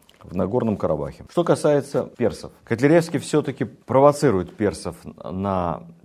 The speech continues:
переход через линию границы. Тогда она проходила по реке Аракс, временная граница между Персией и Россией. Тут же переходит в контратаку, объявляет так называемый легкий поход, когда солдаты идут без шинели, с минимальной провизией.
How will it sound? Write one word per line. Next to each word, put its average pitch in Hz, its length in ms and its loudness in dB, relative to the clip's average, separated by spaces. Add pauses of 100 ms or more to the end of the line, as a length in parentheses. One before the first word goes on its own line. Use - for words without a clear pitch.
(140)
переход 110 400 -2
через 85 340 -10
линию 85 260 -6
границы. 82 500 -6 (120)
Тогда - 240 -6
она 85 120 -6
проходила 82 420 -10
по 78 120 -10
реке 82 300 -8
Аракс, 78 440 -8 (100)
временная 85 480 -4
граница 82 360 -8
между 78 220 -12
Персией 82 380 -10
и - 20 -6
Россией. 139 560 -10
Тут 131 140 -12
же 107 100 -6
переходит 95 460 -2
в - 20 -20
контратаку, 90 800 -4
объявляет 113 420 4
так - 160 -6
называемый 104 420 2
легкий 104 280 -4
поход, - 380 -6
когда 80 340 -6
солдаты 90 560 -2
идут 85 320 -8
без 87 160 -4
шинели, 104 520 -6
с - 140 -16
минимальной 92 440 -4
провизией. 90 520 -6